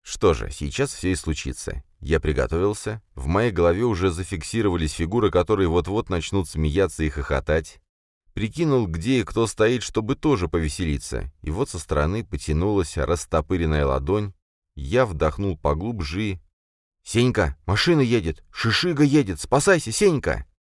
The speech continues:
Рука вцепилась мне в плечо и затрясла так, что голова заболталась из стороны в сторону. «Вставай! Шишига едет! Фас! Фас!» В этот момент я и начал действовать. Воздух в лёгких вырвался наружу с диким криком: «А-а-а!»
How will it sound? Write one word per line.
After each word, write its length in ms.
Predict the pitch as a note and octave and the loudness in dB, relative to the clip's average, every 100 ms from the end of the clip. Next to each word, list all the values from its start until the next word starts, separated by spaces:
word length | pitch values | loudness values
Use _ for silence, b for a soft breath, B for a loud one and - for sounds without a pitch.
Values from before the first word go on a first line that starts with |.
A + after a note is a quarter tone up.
| _ | _
Рука 380 | - D#2 D2+ G#2 | 0 0 4 2
вцепилась 560 | - - D2 F#2+ D#2+ D2 | 2 -6 -4 0 0 0
мне 180 | D#2+ | -2
в 80 | D#2 | -2
плечо 320 | D2+ D2 - | -4 -6 -2
и 40 | G2+ | -2
затрясла 480 | D2 D#2 D#2+ F2+ E2 | 0 -2 -2 0 2
так, 200 | G2+ F2 | 2 0
что 220 | - E2+ | -4 -2
голова 360 | E2+ F#2+ G2+ | 4 4 4
заболталась 600 | D2+ D2 D2 D2 F2+ D2+ | 2 2 0 2 0 0
из 80 | D2 | -4
стороны 340 | - D2+ D#2 D2+ | -2 0 0 0
в 60 | |
сторону. 500 | - D2+ C2+ A#1+ A1 - _ | -2 -2 -2 -4 -8 -12 _
«Вставай! 480 | - - C#3 D#3 G#2+ | -10 0 4 6 4
Шишига 440 | - C3 G3+ D3+ | 0 0 0 2
едет! 400 | C3+ C#3+ - - - | 4 4 2 -4 -10
Фас! 300 | - G3+ - - | 4 6 6 4
Фас!» 360 | A#3 - - _ _ _ _ _ - | 4 4 0 _ _ _ _ _ 2
В 60 | |
этот 180 | G2+ E2+ | 4 4
момент 400 | D#2 D#2 G2+ D2+ | 2 0 0 -2
я 200 | D2 F#2 | -2 0
и 40 | |
начал 340 | G2 G2+ D#2+ C#2+ | 0 -2 -2 -4
действовать. 580 | D2 C#2+ - A#1 - - _ | -4 -4 -6 -8 -8 -18 _
Воздух 500 | E2+ B2+ E2 D2+ - | -4 -2 0 -4 -2
в 80 | D#2+ | -2
лёгких 420 | G2 - D2 - | -2 -4 -10 -6
вырвался 440 | E2 E2 C#2+ D2+ | -2 -2 -2 -2
наружу 360 | C#2+ E2 D#2+ C#2 | -2 -2 -2 -4
с 80 | B1+ | -4
диким 320 | D2 E2 D2 | -6 -4 -2
криком: 460 | D2 C#2+ - A#1 - _ | -4 -4 -6 -8 -12 _
«А-а-а!» 600 | C#3+ G3 A3+ A3+ G3 | 4 6 6 6 6